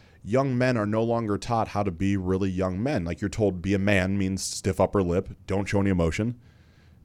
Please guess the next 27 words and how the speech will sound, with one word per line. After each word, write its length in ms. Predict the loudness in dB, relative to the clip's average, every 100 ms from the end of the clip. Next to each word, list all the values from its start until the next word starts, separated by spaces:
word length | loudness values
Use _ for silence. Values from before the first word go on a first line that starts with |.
| -20 -18
you 160 | -4
know, 100 | -2
protect 380 | 0 0 2 2
the 80 | 0
family, 340 | 0 0 0
but, 160 | 0 -2 -4
you 100 | -6
know, 200 | -6 -6 -6
just 280 | -6 -6 -12 -20 -20 -20 -20 -20 -20 -10 2
don't 260 | 2 2 0
own 300 | 2 2 2
what 100 | 2
actually 320 | 0 -2 0
goes 240 | 0 2
on. 220 | 0 -2
Like, 160 | -8 -12 -12 -6
to 100 | -4
be 120 | -2
stoic 480 | 2 6 6 4 0
was 160 | 0
really 160 | 2 2
to 60 |
be 100 | 2
a 60 | 4
man. 440 | 4 4 0 -10 -20 -20 -20 -8
I 40 |
mean, 140 | -6